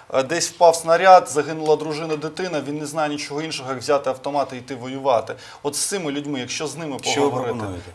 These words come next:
Speaker 1: Я з вами
Speaker 2: Яким
Speaker 1: говорю,
Speaker 2: чином
Speaker 1: чи,
Speaker 2: ви
Speaker 1: чи
Speaker 2: це
Speaker 1: не
Speaker 2: хочете з-,
Speaker 1: Я,
Speaker 2: зробити?
Speaker 1: ми говоримо про те, що, е, на тому рівні. Ви ж кажете, що розмовляєте між собою. Чи немає там, е, розмов про те, що якось би сісти, чоловіки, де домовитись про те, що жити в одній Україні, на, на там, чи йде така р-,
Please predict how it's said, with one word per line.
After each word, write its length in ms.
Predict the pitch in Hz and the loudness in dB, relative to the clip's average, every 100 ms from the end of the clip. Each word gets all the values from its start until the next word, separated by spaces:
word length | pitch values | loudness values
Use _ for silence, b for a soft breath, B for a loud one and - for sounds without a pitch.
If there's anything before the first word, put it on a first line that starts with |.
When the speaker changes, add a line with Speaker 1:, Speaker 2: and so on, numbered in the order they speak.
| - | -6
Speaker 1:
Я 160 | 123 127 | -2 -2
з 100 | 120 | 0
вами 160 | 156 | 0
Speaker 2:
Яким 200 | 123 165 | 0 0
Speaker 1:
говорю, 180 | 143 139 | 0 2
Speaker 2:
чином 200 | 147 120 | 0 0
Speaker 1:
чи, 60 | 113 | 0
Speaker 2:
ви 60 | |
Speaker 1:
чи 60 | 117 | 0
Speaker 2:
це 60 | 170 | -2
Speaker 1:
не 60 | |
Speaker 2:
хочете 360 | - 107 - 104 | -2 -2 -2 -4
з-, 420 | 98 101 101 101 | -8 -10 -8 0
Speaker 1:
Я, 160 | 131 139 | 2 2
Speaker 2:
зробити? 220 | 123 90 - | 0 -6 -10
Speaker 1:
ми 160 | 127 | -8
говоримо 340 | 131 143 147 147 | -6 -4 -2 -2
про 140 | 147 | -4
те, 140 | 139 165 | -4 -4
що, 260 | - 135 - 123 | -4 -6 -6 -4
е, 40 | |
на 100 | 127 | -4
тому 280 | 127 156 147 | -2 -2 0
рівні. 200 | 143 117 | -2 -4
Ви 60 | 117 | -2
ж 80 | |
кажете, 220 | - 147 117 | -2 -2 -4
що 240 | - 113 | -6 -6
розмовляєте 720 | 131 147 165 127 151 139 123 123 | -2 0 0 6 8 8 4 -4
між 220 | 120 - | -6 -6
собою. 440 | 135 123 123 113 113 B - | -6 -2 0 0 -2 B -10
Чи 160 | - | -8
немає 300 | 131 143 170 | -4 0 0
там, 380 | 143 156 131 - 123 | 2 0 0 -4 -2
е, 220 | 123 117 | 0 0
розмов 340 | 120 120 151 - | -2 -4 -6 -6
про 100 | 120 | -6
те, 120 | 139 | -6
що 140 | - | -6
якось 220 | 123 123 | -8 -10
би 160 | 107 117 | -12 -10
сісти, 340 | - 147 - 120 107 104 | -8 -10 -10 -10 -10 -10
чоловіки, 460 | - 113 113 120 | -8 -6 -8 -10
де 140 | 110 117 | -8 -8
домовитись 640 | 104 123 123 104 107 113 | -8 -8 -6 -6 -8 -12
про 160 | - 113 | -10 -6
те, 140 | 131 | -4
що 200 | 123 139 B B | 0 0 B B
жити 280 | 123 170 165 | -2 0 0
в 80 | 143 | -2
одній 280 | 147 160 | -2 -2
Україні, 600 | 156 151 143 139 165 165 101 - B B B B _ _ | -4 -2 -4 -2 -6 -8 -10 -14 B B B B _ _
на, 140 | 120 123 | -8 -8
на 120 | 139 147 | -6 0
там, 200 | 139 - | 0 0
чи 160 | - 135 | -8 -2
йде 120 | 143 | -2
така 220 | 147 - | -2 -4
р-, 400 | 110 - - 110 | -10 -10 -14 -12